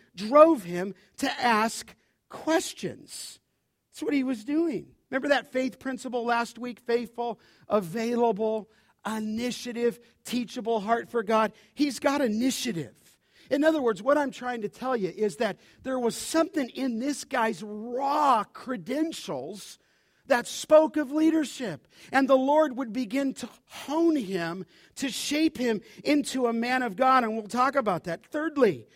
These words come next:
not only was he a communicator, not only was he curious, but thirdly, he's confident. Okay, he's confident. Remember when Christ began to tell him about his coming death in Mark fourteen?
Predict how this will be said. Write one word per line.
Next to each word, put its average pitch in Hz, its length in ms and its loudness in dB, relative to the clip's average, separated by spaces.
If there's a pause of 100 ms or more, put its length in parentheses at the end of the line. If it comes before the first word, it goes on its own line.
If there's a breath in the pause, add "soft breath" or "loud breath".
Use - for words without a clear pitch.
(200 soft breath)
not 277 160 4
only 262 180 0
was 240 220 2
he 226 100 -4
a 202 80 0
communicator, 220 800 -2
not 240 180 0
only 254 180 -4
was 226 200 -4
he 220 100 -6
curious, 269 560 -4 (300 loud breath)
but 262 160 10
thirdly, 294 500 2 (160 soft breath)
he's 311 240 6
confident. 285 960 -2 (920)
Okay, 226 260 0
he's 277 180 -2
confident. 294 1080 -2 (800)
Remember 320 400 4
when 277 220 -2
Christ 262 480 -2
began 269 300 -2
to 262 80 0
tell 247 260 2
him 285 80 0
about 247 260 4
his - 140 -2
coming 269 480 -2
death 247 300 2
in 226 120 -4
Mark 233 320 0
fourteen? 247 680 -4